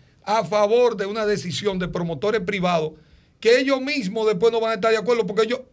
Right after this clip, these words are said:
ellos tienen los recursos para ir a Roma, a Madrid, a Nueva York, pero muchos de los otros dominicanos no tienen esa oportunidad. Entonces aquí tienen que haber reglas,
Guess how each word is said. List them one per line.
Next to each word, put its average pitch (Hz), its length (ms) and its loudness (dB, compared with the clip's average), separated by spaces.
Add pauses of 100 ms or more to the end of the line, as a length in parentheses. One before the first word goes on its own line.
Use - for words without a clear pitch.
ellos 214 320 0
tienen 220 200 0
los 214 140 0
recursos 202 440 -2
para 185 180 -2
ir 196 40 0
a 185 60 0
Roma, 180 420 -2
a 165 40 -8
Madrid, 170 500 -4 (240)
a - 80 -6
Nueva 175 240 0
York, 196 240 0
pero 196 160 0
muchos 214 480 0
de 196 80 -2
los 185 160 -6
otros 196 240 -6
dominicanos 180 420 -4
no 180 140 -4
tienen 190 300 -4
esa 165 140 -8
oportunidad. 165 640 -6 (220)
Entonces 214 220 -2
aquí 233 180 -6
tienen 240 260 -8
que 226 80 -6
haber 226 200 -2
reglas, 196 480 -4